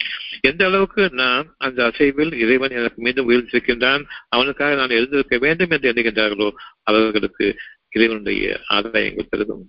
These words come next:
ஞானம் மிக்கவனிடமிருந்து யாவற்றையும் மிகக்கூடிய அந்த ஒரு ஞானத்தை கொண்டு அவர்கள் தங்களுடைய வாழ்க்கையில் மற்ற மனிதர்களுக்கு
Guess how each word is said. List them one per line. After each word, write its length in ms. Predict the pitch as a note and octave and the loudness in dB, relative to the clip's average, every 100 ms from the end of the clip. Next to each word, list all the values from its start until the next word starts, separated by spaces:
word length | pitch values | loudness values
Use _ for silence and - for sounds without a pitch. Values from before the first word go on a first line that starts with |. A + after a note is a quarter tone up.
| - _ | -20 _
ஞானம் 360 | A2 A#2 C3+ B2+ | -2 -2 -2 -6
மிக்கவனிடமிருந்து 600 | A#2+ A#2+ A2+ A2 G#2 G2+ | -4 -2 -2 -6 -6 -4
யாவற்றையும் 580 | A2 C#3 C#3+ - C3+ | 0 0 0 -2 -4
மிகக்கூடிய 480 | A#2+ B2 - B2+ A#2+ A#2 - - | -4 -4 0 0 2 0 -2 -8
அந்த 300 | B2 B2+ C#3 | -6 -2 0
ஒரு 140 | C3 | 0
ஞானத்தை 400 | A#2+ A2+ A2 - | -2 -4 -2 -4
கொண்டு 320 | A2 - A#2 D#3 - - - | -4 -4 0 -2 -2 -14 -10
அவர்கள் 380 | B2+ A2+ G#2 - _ - | -4 -2 -2 -8 _ -8
தங்களுடைய 380 | A#2+ G#2+ G2+ G#2 | -6 -4 -4 -4
வாழ்க்கையில் 520 | G2+ G#2 - G#2+ G2+ - - - | 0 -2 -2 -4 -4 -8 -18 -6
மற்ற 260 | B2 - C3 | -4 -2 -2
மனிதர்களுக்கு 560 | A#2 B2 B2+ A#2 A#2 | 2 2 2 0 0